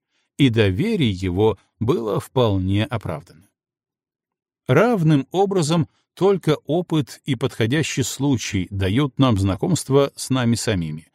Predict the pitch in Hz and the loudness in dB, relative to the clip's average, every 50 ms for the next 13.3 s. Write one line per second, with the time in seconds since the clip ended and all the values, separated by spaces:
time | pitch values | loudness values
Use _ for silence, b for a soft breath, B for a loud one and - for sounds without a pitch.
0 | b b b b b b 110 107 113 123 110 - - 104 110 196 - - - - | b b b b b b 0 2 4 4 2 2 0 0 0 0 -2 -4 -4 -2
1 | 101 101 101 110 107 - - 92 - 165 190 196 190 175 165 - - 117 - - | 0 2 2 2 0 0 -2 -2 0 0 0 2 2 0 0 -2 -4 -4 -4 -4
2 | - 190 202 175 165 160 156 - - - 101 107 139 - - - 156 - - 104 | -4 -4 -2 0 2 2 0 0 0 0 0 0 0 0 -2 -2 -2 -2 -2 -2
3 | 87 107 170 202 196 190 180 175 156 - - - b b b b b - 202 214 | -2 -2 -2 -2 0 0 2 2 2 0 -2 -8 b b b b b -4 -2 -2
4 | 208 202 208 196 147 151 185 190 160 117 95 92 98 92 90 90 90 92 95 - | -2 -2 0 2 2 4 4 4 2 2 2 2 0 0 0 0 0 0 -2 -2
5 | - - - - 95 90 71 69 82 - _ _ _ _ _ _ _ _ _ _ | -4 -8 -8 -8 -8 -8 -8 -12 -18 -20 _ _ _ _ _ _ _ _ _ _
6 | _ _ _ _ _ _ _ _ _ _ _ _ - - - 127 120 120 110 101 | _ _ _ _ _ _ _ _ _ _ _ _ -14 -4 2 4 4 4 4 2
7 | - - 220 240 214 - 170 127 - 120 104 101 131 180 190 165 113 b b b | 0 0 0 0 0 0 -2 -2 0 0 0 0 0 2 2 0 0 b b b
8 | b b b - 113 120 123 123 123 139 196 233 208 135 139 127 113 113 101 95 | b b b -2 0 2 2 2 2 2 2 0 0 0 0 2 2 2 2 2
9 | 98 147 196 196 156 110 95 107 151 196 196 175 151 - - - 170 185 175 - | 0 0 0 0 0 0 0 2 2 2 2 2 0 0 -2 -4 -6 -4 -4 -2
10 | - 139 123 110 92 98 92 113 151 185 180 160 156 156 - - - - - - | 0 2 2 2 0 -2 -2 -2 -2 -2 -2 -2 -2 -2 -4 -6 -10 -10 -6 -2
11 | 101 98 139 175 151 156 147 - - - 117 113 104 - - - 131 151 151 - | 0 2 2 2 0 -2 -4 -6 -6 -6 -4 -4 -4 -6 -4 -2 -2 -2 -2 -4
12 | - - 135 117 - - _ - 170 247 226 - - - 101 90 - - 160 151 | -4 -4 -4 -4 -6 -8 _ -2 0 0 0 0 -2 -4 -4 -2 -2 -2 0 0
13 | 147 135 - - b | 0 0 -2 -4 b